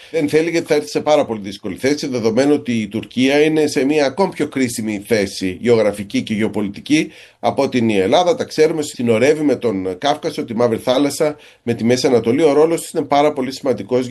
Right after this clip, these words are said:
για το νατο και πρέπει το νατο, όσο μπορεί, να κρατήσει την Τουρκία με το μέρος της.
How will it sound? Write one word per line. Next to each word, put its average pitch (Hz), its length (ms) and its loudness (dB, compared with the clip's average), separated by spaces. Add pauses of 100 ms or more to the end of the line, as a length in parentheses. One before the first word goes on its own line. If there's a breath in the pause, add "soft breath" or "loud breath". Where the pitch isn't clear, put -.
(120)
για 98 200 -2
το 98 120 0
νατο 123 280 0
και 139 160 -6
πρέπει 143 380 0
το 120 120 4
νατο, 131 240 2
όσο 127 160 -6
μπορεί, 117 320 -2 (280 loud breath)
να 120 100 0
κρατήσει 123 420 0
την 139 100 -2
Τουρκία 165 240 2
με 147 80 2
το 143 120 0
μέρος 113 340 0
της. - 220 -20